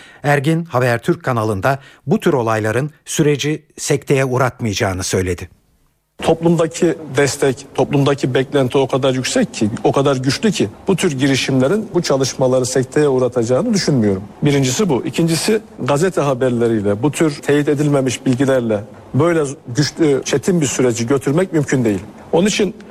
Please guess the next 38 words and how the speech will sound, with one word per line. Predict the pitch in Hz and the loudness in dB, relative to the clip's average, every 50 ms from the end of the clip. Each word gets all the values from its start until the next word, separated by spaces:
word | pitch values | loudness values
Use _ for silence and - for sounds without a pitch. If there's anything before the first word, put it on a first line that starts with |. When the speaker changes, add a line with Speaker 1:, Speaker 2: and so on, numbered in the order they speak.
| - - | -4 -2
Speaker 2:
bu | 185 190 | -2 0
süreçleri | - 214 180 170 147 - 170 156 151 143 | 2 0 0 0 0 0 0 0 0 0
götürebilmek | 147 147 135 - 156 147 147 147 147 165 156 - | -2 -2 0 0 0 0 0 0 0 0 -2 -2
için | 131 - - 175 170 | -4 -2 -2 -2 -2
kararlı, | - - 156 139 143 143 127 123 139 160 - - - | 0 0 2 2 2 2 2 2 0 0 -2 -2 -2
inanmış, | 151 151 165 156 147 143 165 180 - - - - - - - - - - - - - | 0 2 2 2 0 0 -2 -2 -2 -4 -10 -12 -18 -20 -16 -16 -14 -14 -14 -2 0
yürekli | 123 135 170 175 165 - - 143 156 240 247 - - - - | 2 2 4 2 0 0 0 -2 -2 -2 -2 -6 -14 -6 -2
ve | 147 160 143 135 | 0 0 2 2
bu | 190 | 0
millet | 226 254 202 170 151 123 | 2 2 2 2 0 -2
için, | 127 - - 131 123 123 | -4 -4 -2 0 2 2
bu | 196 240 | 2 2
ülke | 202 160 - - 135 | 2 0 0 0 0
için | 127 - - 127 | 0 0 -2 0
elini | 143 156 185 190 190 | 0 2 2 2 2
taşın | - 185 160 - 175 | 2 0 -2 0 0
altına | 165 156 147 - 160 151 | 0 0 0 0 -2 -2
koymak | 147 - - 147 147 151 147 131 135 | 0 2 0 0 2 2 -2 -2 0
gerekiyorsa | 131 143 143 151 143 - - 196 156 - - 131 123 | 0 2 2 2 0 0 0 0 0 0 0 0 0
bunu | 143 151 | 2 2
yapabilecek | 156 156 147 - - 151 151 160 147 147 131 175 202 214 - - - - - - | 2 2 0 0 0 0 0 2 0 2 2 0 -2 -2 -4 -18 -20 -12 -4 -2
aktörlerle | 160 147 - - 190 175 175 180 175 160 151 139 | -2 -2 0 0 0 2 2 2 2 0 0 -2
bu | 123 135 | 0 0
işi | 127 113 - - 120 | 0 0 0 0 0
götürmek | 120 113 - - 113 110 110 107 - | 0 0 0 0 0 0 0 0 0
mümkün. | - 110 104 - - 202 240 220 - | 0 0 0 2 2 0 0 -2 -2
Bu | - 165 202 226 | 0 2 2 2
sürece | - - 220 190 165 147 135 147 131 | 2 2 2 2 2 0 0 -2 0
müdahale | 135 139 143 156 151 147 147 156 175 | 0 0 2 2 2 2 0 0 0
etmek | 175 165 - - 131 117 | -2 -2 -2 -4 -4 -4
isteyen, | 104 92 - - - - 104 104 107 | -4 -8 -6 -2 0 0 0 2 2
bu | 139 151 | 0 0
süreci | - - 170 156 147 156 | 2 2 2 2 2 0
sabote | 143 - 143 143 147 147 143 160 | -2 0 0 2 2 2 2 0
etmek | 156 147 147 131 123 117 | 0 0 0 -2 -4 -4
isteyen | 110 - - - 180 165 | -4 -2 0 0 0 2
çok | - 220 180 - | 2 0 0 0
sayıda | - - 131 123 123 156 185 | 0 0 2 2 2 0 -2